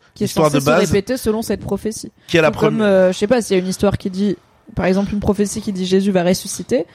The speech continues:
Speaker 1: bah, il y a une histoire, quelque part, c'est la Bible qui dit c'est qui Jésus et qu'est-ce qu'il a fait. Bah, c'est pareil, quoi.
Speaker 2: Mais nombreuses fois, on a parlé de Azor Ahai et les gens disent, euh, est-ce que c'est Jon Snow,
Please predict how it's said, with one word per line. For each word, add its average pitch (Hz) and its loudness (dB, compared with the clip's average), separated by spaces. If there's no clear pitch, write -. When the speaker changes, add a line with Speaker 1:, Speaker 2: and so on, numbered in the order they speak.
Speaker 1:
bah, 190 2
il 190 2
y 180 4
a 175 4
une 180 -2
histoire, 220 0
quelque 208 0
part, 196 0
c'est 208 0
la 175 2
Bible 233 2
qui 202 -4
dit 190 -4
c'est - -2
qui 214 -4
Jésus 202 0
et 208 2
qu'est-ce - -4
qu'il 202 -4
a 185 0
fait. - -6
Bah, 185 -4
c'est 196 -8
pareil, 196 -2
quoi. - -8
Speaker 2:
Mais 165 0
nombreuses 208 2
fois, 214 2
on 196 2
a 165 2
parlé 170 2
de 156 2
Azor 143 2
Ahai 147 2
et 120 -8
les 123 -4
gens 135 -2
disent, 131 -4
euh, 113 2
est-ce 143 0
que 151 -2
c'est 147 0
Jon 139 2
Snow, 151 2